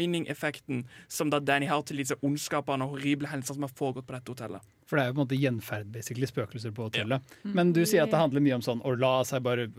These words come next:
Speaker 2: slippe løs lystene sine. Men for å prate bitte litt om hva som skjer når Stephen King lager noe, da, så er det faktisk sånn at han skriver ofte om ting som har skjedd han, og som jeg tror han har oppsummert det som en historie om å ha skrivesperre. For det er jo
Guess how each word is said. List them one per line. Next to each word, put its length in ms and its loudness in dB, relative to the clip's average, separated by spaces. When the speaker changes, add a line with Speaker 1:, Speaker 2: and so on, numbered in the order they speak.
Speaker 2:
slippe 320 2
løs 200 2
lystene 340 0
sine. 240 2
Men 160 4
for 140 4
å 60 -2
prate 260 2
bitte 180 0
litt 120 -2
om 140 4
hva 180 0
som 140 -2
skjer 240 -2
når 140 -2
Stephen 320 -4
King 200 0
lager 380 0
noe, 260 2
da, 40 0
så 160 2
er 80 2
det 80 -2
faktisk 220 0
sånn 80 0
at 140 -14
han 160 0
skriver 380 -4
ofte 140 -6
om 80 -6
ting 140 -6
som 100 -4
har 80 -2
skjedd 240 0
han, 200 2
og 220 2
som 280 2
jeg 100 2
tror 160 0
han 140 4
har 80 2
oppsummert 320 -2
det 60 -4
som 220 0
en 240 0
historie 560 -2
om 160 -4
å 140 -4
ha 20 -4
skrivesperre. 680 0
For 100 0
det 80 6
er 120 2
jo 20 0